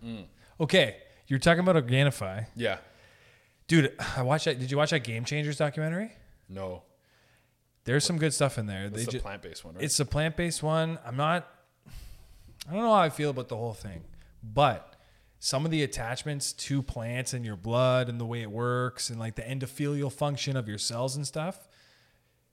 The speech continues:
Speaker 2: it's just, like, plants seem to allow for that a lot better than these, like, meat proteins.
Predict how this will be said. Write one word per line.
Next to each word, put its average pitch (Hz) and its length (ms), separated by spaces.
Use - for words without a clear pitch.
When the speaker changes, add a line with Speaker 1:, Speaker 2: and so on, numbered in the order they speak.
Speaker 2:
it's 127 180
just, 165 200
like, 160 180
plants 143 460
seem - 560
to 131 180
allow 110 340
for 131 160
that 131 240
a 135 60
lot 123 240
better 139 300
than 107 640
these, 107 220
like, 104 180
meat 113 280
proteins. 143 720